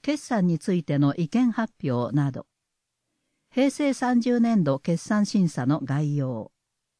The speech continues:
区政を問う一般質問。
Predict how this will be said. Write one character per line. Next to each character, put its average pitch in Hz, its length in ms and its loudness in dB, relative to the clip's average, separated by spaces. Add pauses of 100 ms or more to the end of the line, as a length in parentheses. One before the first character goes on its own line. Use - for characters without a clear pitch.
(800)
区 - 80 -18
政 240 440 0
を 127 60 -2
問 127 360 -2
う - 60 -20 (180)
一 139 220 -4
般 226 220 -2
質 - 280 -6
問。 110 300 -2